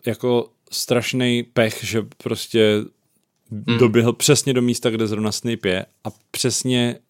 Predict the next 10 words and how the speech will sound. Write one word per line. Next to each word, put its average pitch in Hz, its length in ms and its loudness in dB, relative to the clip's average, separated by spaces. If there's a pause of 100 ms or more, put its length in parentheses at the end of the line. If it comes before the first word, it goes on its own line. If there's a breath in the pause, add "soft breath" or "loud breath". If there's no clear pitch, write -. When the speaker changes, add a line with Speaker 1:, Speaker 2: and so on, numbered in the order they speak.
(100)
Speaker 1:
ve 117 80 4
chvíli, 113 320 0
kdy 107 160 0
mu 110 180 0
Filch 107 440 -2
prostě 110 380 -4
něco 107 280 -2
říká. 104 460 -2 (120)
Speaker 2:
Hmm. 98 140 -4 (1080 loud breath)
Speaker 1:
A 104 440 0